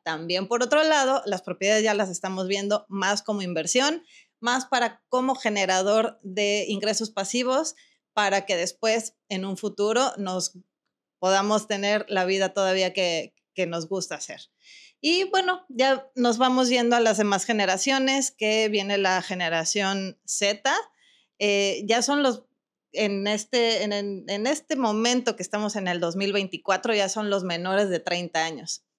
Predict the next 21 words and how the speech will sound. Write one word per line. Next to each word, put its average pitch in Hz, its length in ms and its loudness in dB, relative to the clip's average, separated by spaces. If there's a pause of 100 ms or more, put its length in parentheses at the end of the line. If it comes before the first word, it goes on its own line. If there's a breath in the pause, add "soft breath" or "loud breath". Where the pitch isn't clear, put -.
¿Qué 233 140 0
quiere 320 180 2
decir? 208 380 0
Que 196 100 -2
la 165 120 0
generación 180 560 -2
millennial, 190 600 0 (100)
que 165 80 -4
ahorita 190 520 0
ya 180 160 0
estamos 180 500 -6
en 180 160 -6
un 202 120 -4
rango 202 320 2
de 170 100 2
treinta 214 440 -2
hasta - 340 -8
cuarenta 165 420 -4
y 160 60 -2
cuatro 214 360 0
años, 269 600 0